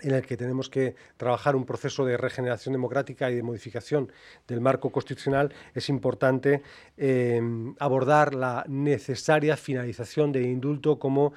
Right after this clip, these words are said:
eh, decisión arbitraria del Ejecutivo. Si hacemos un repaso histórico de los indultos que se han producido en nuestro país en los últimos, en los últimos, eh,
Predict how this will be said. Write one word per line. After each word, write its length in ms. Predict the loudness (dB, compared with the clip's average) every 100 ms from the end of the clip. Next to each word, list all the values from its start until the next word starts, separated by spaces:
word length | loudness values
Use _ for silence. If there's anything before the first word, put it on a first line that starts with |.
| -14 -20 _
eh, 360 | -4 -2 -4 -4
decisión 600 | -4 -4 -4 0 0 0
arbitraria 720 | -4 -6 -4 0 2 2 0 -4 -20 -4
del 280 | 0 0 0
Ejecutivo. 800 | -6 -6 -6 0 0 0 -4 _ -20 -20 -20 -20 -10
Si 160 | -4
hacemos 240 | 0 0 2
un 80 |
repaso 260 | 2 2 0
histórico 480 | -6 0 0 0 -4
de 80 | -6
los 140 | -6
indultos 400 | -6 -6 -6 -6
que 60 | -6
se 100 | -6
han 60 |
producido 340 | -4 -4 -2 -4
en 40 |
nuestro 220 | -4 -6
país 300 | -4 -4 -6
en 60 | -10
los 100 | -8
últimos, 480 | -8 -4 -4 -4 -10 _ _ -20 -20 -20 -12
en 60 | -8
los 160 | -6
últimos, 520 | -6 -4 -2 0 -2
eh, 20 | -4